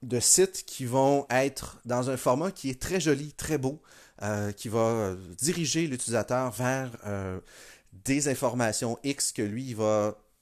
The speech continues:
même pas avoir besoin de réfléchir, il va se diriger vers, bon, le choix de tel produit, tel produit, ta, ta, ta, ça va être plus facile pour lui.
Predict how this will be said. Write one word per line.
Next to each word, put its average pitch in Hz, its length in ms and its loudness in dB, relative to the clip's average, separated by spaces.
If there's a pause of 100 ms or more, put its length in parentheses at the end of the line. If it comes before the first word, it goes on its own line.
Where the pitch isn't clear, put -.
(120)
même 120 280 -2
pas 135 260 2
avoir 131 220 6
besoin 123 260 0
de 120 80 0
réfléchir, 113 440 -2
il 131 60 -8
va 110 80 -2
se - 120 -4
diriger 107 360 -4
vers, 110 280 0
bon, 98 160 -8
le 101 100 -4
choix 117 300 -2
de 113 80 -6
tel 110 180 -2
produit, 110 320 -8
tel 113 140 -2
produit, 110 320 -8
ta, 117 140 -6
ta, 92 100 -4
ta, 123 220 0
ça - 100 -8
va 104 80 -2
être 107 60 -6
plus 160 100 -10
facile 147 260 -2
pour 123 160 -2
lui. 98 120 -6